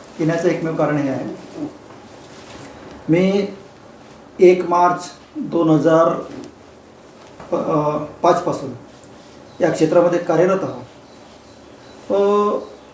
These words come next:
जवळपास या वीस वर्षाच्या दांडग्या अनुभवातून असं निदर्शनास आलं तर आपल्याकडे जे काही स्किल आहे ते लोकांच्या कामी कसं करता येईल. नोकरी करत असताना त्यामध्ये काही बंधनं असतात, त्यामध्ये, अ,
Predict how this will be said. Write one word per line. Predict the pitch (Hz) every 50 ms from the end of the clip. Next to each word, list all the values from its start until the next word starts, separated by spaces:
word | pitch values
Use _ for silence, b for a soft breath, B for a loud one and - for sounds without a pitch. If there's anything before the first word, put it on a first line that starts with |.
| - - - - - -
जवळपास | 170 170 180 180 185 202 185 185
या | 202 196
वीस | 160 160 196 196 185 -
वर्षाच्या | 180 175 156 170 180 - 175 185 185 185
दांडग्या | 185 180 170 156 156 151 170 165
अनुभवातून | 160 160 156 139 151 147 147 151 156 143 135 - - - - - - - - - - - - - - - - - - 151 - - - -
असं | 156 175 185 160
निदर्शनास | - 151 175 190 185 196 202 202 -
आलं | 190 156 139 139 131 135 - - - - - - - - - - - - - - - - -
तर | -
आपल्याकडे | 175 165 - 214 214 220 220 226 214 226 220
जे | - 208 208
काही | 214 208 -
स्किल | - - - 180 175 170 156
आहे | 139 117 117 - - - - - - - - - -
ते | 202 -
लोकांच्या | 175 165 - 202 196 202 208 202
कामी | 196 190 190 190
कसं | - 170 - 170
करता | 147 143 151 - 139
येईल. | 123 127 131 - - - - - - - - - - - - - - - - - - - -
नोकरी | 156 151 165 175 175 170 196 190 214
करत | 208 196 202 202 202
असताना | 190 - - - 185 185 185 185 196 196 196 196 - -
त्यामध्ये | 175 170 175 175 165 180 185
काही | 180 185 180
बंधनं | 156 156 151 147 143 139 139
असतात, | 143 - - - 131 - - - - - - - - - - - - - - - - - - - - - -
त्यामध्ये, | 160 147 160 156 147 143 160 165 165 170 175 - - -
अ, | - 147 151